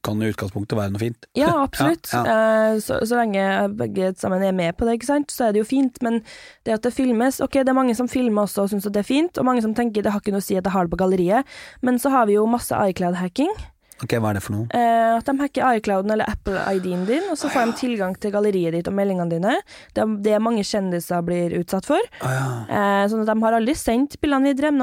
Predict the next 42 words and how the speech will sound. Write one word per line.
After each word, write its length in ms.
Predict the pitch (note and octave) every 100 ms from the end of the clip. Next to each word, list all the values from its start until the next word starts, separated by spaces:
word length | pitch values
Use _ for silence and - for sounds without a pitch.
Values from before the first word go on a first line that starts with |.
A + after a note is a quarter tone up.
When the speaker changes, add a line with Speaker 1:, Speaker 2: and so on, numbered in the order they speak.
| B3+
Speaker 2:
de 80 |
har 160 | A#3 F#3
det 80 | F3+
på 80 | F#3
galleriet 400 | F#3 F3+ E3 -
sitt. 320 | G#3+ - - - - - - -
Eh, 140 | G3+
og 140 | A3 G#3
det, 140 | G#3+ G#3+ G#3 G3
det, 140 | G3+ -
det, 140 | G#3+ G#3 G#3
oppbevaringa 480 | - G3 F3+ G3+
handler 240 | A3 G3+ F3+
ikke 80 | G#3+
bare 180 | A#3 F#3
om 80 | F3+
at 80 | F#3+
du 140 | F3+
som 160 | F3 F#3+
voksen 320 | G3+ - F#3+
ikke 160 | - F3
skal 240 | - F3+
oppbevare 400 | - E3+ E3 F3
bilder 320 | F#3+ F3+ E3
som 80 | F3
seksualiserer 560 | F3+ - G3+ F#3+ F#3 G3+
barn, 240 | C4+ C#4+
men 80 | A3+
det 20 | A#3
handler 320 | A#3 G#3 G#3
også 220 | - -
om 240 | F3+ F3+ F#3 - - - -
sikkerheten, 800 | F3 - F3 E3 - F#3 F#3+ - -
eh, 360 | - F#3 F3+ F3+
i 20 | F3+
forhold 260 | G3 F3 F3
til, 160 | F3+ E3+ E3+
eh, 140 | E3+
datainnbrudd 720 | F3+ F#3+ F3+ F3+ E3+ F3 E3+
og 400 | F3 E3+ E3+ E3+ F3+
mobilinnbrudd, 640 | F3+ F3 D#3 D#3+ E3 F#3+
da. 100 | F#3+